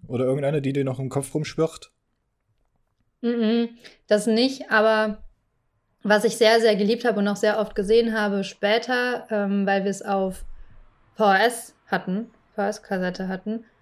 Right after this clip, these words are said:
Speaker 2: ähm, war Johnny English.
Speaker 1: Mm, ja.
Speaker 2: Ähm, hier, wo der die, wo der die Krone stehlen musste.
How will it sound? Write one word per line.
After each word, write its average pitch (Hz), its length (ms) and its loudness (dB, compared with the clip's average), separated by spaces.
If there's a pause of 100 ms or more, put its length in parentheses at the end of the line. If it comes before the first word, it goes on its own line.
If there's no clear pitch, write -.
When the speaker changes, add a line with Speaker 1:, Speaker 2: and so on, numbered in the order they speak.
(200)
Speaker 2:
ähm, 185 580 0
war 185 760 -2
Johnny 202 380 0
English. 202 480 0
Speaker 1:
Mm, 127 400 -2 (180)
ja. 113 260 -2 (180)
Speaker 2:
Ähm, 185 440 -2 (960)
hier, 202 420 0
wo 208 100 2
der 202 160 4
die, 190 380 0
wo 196 80 0
der 196 100 4
die 196 100 -2
Krone 202 580 2
stehlen 185 480 -2
musste. 180 640 -4